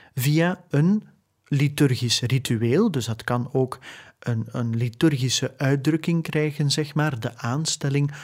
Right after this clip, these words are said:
tot dat ambt, maar dat is niet sacramenteel. En dat werd dan toevertrouwd aan individuele leden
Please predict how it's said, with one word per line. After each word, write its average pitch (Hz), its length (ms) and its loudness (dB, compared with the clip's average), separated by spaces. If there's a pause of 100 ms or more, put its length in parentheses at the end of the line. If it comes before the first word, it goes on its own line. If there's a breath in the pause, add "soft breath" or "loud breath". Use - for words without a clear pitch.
(160 loud breath)
tot 151 200 0
dat 127 200 0
ambt, 156 380 0
maar 131 540 0
dat 135 180 -2
is 170 200 0 (260 soft breath)
niet 139 520 0 (120)
sacramenteel. 135 1080 -2 (1040)
En 110 160 -4
dat 131 240 0
werd 147 200 -2
dan 139 140 2
toevertrouwd 131 680 0 (460 loud breath)
aan 147 360 2 (260 loud breath)
individuele 131 640 4
leden 143 460 2